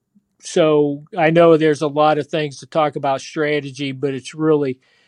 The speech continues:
what's on your heart and what God puts on your heart through the planning process. And I said, you know,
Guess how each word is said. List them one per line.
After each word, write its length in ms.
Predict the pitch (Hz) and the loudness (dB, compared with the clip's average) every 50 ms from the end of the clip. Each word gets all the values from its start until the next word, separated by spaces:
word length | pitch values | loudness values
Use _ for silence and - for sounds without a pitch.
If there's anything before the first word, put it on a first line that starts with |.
| _ - | _ -6
what's 320 | 165 160 156 151 151 - | 0 2 2 2 2 2
on 200 | 175 156 151 147 | 2 2 2 0
your 140 | 139 131 131 | -2 -6 -8
heart 380 | - - 160 151 151 147 147 - | -4 0 2 2 2 2 0 -4
and 120 | 175 156 | -6 -4
what 180 | 143 135 131 127 | -4 -4 -4 -2
God 320 | 147 143 139 139 131 - | -4 -2 -2 -2 -4 -2
puts 280 | - 160 143 131 - 165 | 0 0 0 -2 -4 -6
on 200 | 147 139 143 139 | -6 -4 -6 -6
your 140 | 135 135 - | -8 -8 -6
heart 360 | - 156 143 139 143 147 - 185 _ - | -2 0 0 0 0 -4 -6 -14 _ -8
through 220 | 160 156 147 147 | -6 -4 -4 -4
the 80 | 131 131 | -6 -8
planning 440 | - - 156 143 139 139 135 127 - | -8 -4 -4 -2 -2 -4 -6 -8 -6
process. 600 | - 147 135 135 135 131 - 147 139 131 - 165 | -2 0 0 0 0 -2 -4 -6 -6 -6 -6 -4
And 100 | 160 156 | -2 0
I 60 | 160 | 0
said, 380 | 151 - - 180 165 156 147 _ _ _ _ _ _ _ _ _ _ _ _ _ | 0 0 2 2 2 2 0 _ _ _ _ _ _ _ _ _ _ _ _ _
you 240 | 311 240 196 190 185 | -10 -2 0 2 4
know, 340 | 170 160 151 147 143 139 | 6 6 6 6 4 2